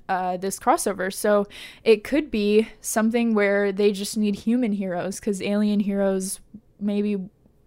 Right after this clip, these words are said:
get brainwashed or something. I don't know. But I think it's, there's going to be, like, a bigger conceptual reason <laughs> as to why both Kryptonians are not going to be in this crossover,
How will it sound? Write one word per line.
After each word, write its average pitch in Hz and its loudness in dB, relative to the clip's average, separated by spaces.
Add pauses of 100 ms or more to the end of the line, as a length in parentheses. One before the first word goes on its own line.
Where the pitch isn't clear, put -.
(120)
get 214 0
brainwashed 220 2
or 214 0
something. 220 0
I 254 4
don't 285 0
know. 233 2 (880)
But 254 4
I 262 6
think 311 0
it's, 247 -2
there's 233 8
going 254 2
to 254 4
be, 233 6
like, 214 4
a 208 0
bigger 196 2
conceptual 202 -2
reason 202 0
<laughs> - -10
as 226 -2
to 262 2
why 202 4
both 285 4
Kryptonians 190 -4
are 202 -4
not 202 -2
going 196 -2
to 196 -2
be 180 -6
in 185 -4
this 185 -6
crossover, 185 -4